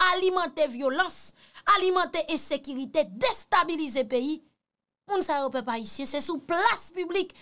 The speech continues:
yo fait ça yo gen pour yo faire ensemble ak ou. Parce que pas criminel comme ça. Ou juste prend plaisir ou nan touye moun pour gen l'argent sans camper.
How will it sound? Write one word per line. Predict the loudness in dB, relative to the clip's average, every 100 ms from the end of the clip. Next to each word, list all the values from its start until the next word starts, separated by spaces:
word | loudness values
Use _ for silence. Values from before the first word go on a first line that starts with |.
| -2
yo | 0
fait | 0 0 -4
ça | 2 2
yo | 2
gen | -2
pour | -6
yo | -4
faire | -4 -6
ensemble | -8 -8 -8
ak | -8
ou. | -18 -20 _ _ _ _ -8
Parce | -4
que | 0
pas | -2
criminel | -4 -6 -2 0 0 0 -2
comme | -6
ça. | -4 -4 -6 _ _ _ _ _ _ _ _ _ _ _ _ _ -10 0
Ou | 0
juste | 4 2 2 -2
prend | 0 0
plaisir | 2 2 2 2 2
ou | 4
nan | 2 0
touye | 0 2 4
moun | 4 2 0
pour | -2 -2
gen | 2
l'argent | 2 0 -2
sans | -2 -4
camper. | -4 -6 -4 -6